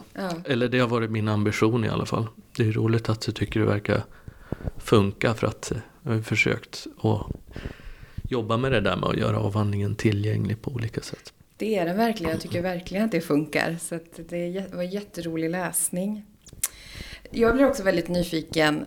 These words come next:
Speaker 1: på vad forskaren Johan Sandén gör nu efter det här stora projektet.
Speaker 2: Ja, precis. Ja.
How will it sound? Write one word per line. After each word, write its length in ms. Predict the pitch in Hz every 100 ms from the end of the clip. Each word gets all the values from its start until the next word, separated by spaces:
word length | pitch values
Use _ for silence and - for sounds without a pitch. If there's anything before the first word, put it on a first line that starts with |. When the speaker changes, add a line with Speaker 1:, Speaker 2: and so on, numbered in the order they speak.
| -
Speaker 1:
på 400 | - 156 151 147 - -
vad 520 | 156 165 160 156 151
forskaren 800 | - 254 269 - - 180 233 240
Johan 340 | 190 175 156
Sandén 640 | 151 170 160 170 185 175 151
gör 360 | 170 160 151
nu 640 | 143 139 190 302 - 135 135 - _ _ _
efter 420 | - 220 - 277
det 60 | 320
här 280 | 202 139 143
stora 460 | - - 170 143
projektet. 720 | 143 147 127 - 82 - - - - _ _ - - -
Speaker 2:
Ja, 320 | 135 139 117
precis. 500 | - 110 147 120 - -
Ja. 240 | 117